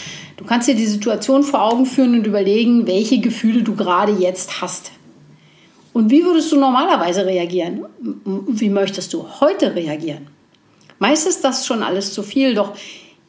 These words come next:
genau dann, genau dann solltest du innehalten.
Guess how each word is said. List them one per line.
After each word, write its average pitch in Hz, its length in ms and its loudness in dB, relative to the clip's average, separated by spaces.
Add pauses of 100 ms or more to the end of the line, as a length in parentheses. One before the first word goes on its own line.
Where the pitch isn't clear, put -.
genau 254 400 2
dann, 262 480 2
genau 320 320 0
dann 262 260 2
solltest 208 400 -2
du 208 60 -4
innehalten. 202 680 -6